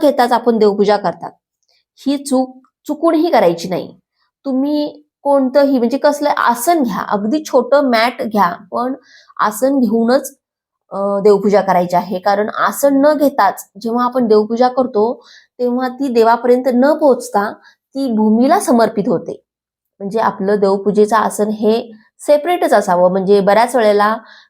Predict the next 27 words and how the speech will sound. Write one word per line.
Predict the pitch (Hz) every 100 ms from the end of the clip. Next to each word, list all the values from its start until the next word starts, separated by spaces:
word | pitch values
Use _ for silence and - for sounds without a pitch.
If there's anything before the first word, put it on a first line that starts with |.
| -
काय | 233
होतं | 254 220
की | 202 226
देवपूजेचं | 214 220 226 220 226
आसन | 220 214 214
हे | 214 226
इतर | 214 202 - 226 226 233 -
सगळ्या | 247 247 247
आसनमध्ये | 220 226 226 220 226
मिक्स | 240 262 -
झालं, | 226 185 180 180 _ _ -
तर | 254
त्याचं | 262 262 269
वेगळं | 240 214 240
असं | 262 254 269 269 -
पावित्र्य | 226 220 226 294 285
राखलं | 233 208 196
जात | 170 160
नाही. | - - - _ _ _ _ _ _ _ _ _ _
त्यामुळे | 190 202 214
देवपूजेचं | 214 208 208 220 233 247
आसन | 214 214 226 226
जे | 240
आहे, | 220 202
ते | 190 247
सेपरेटच | 247 262 269 302 240 - 202
ठेवा. | 156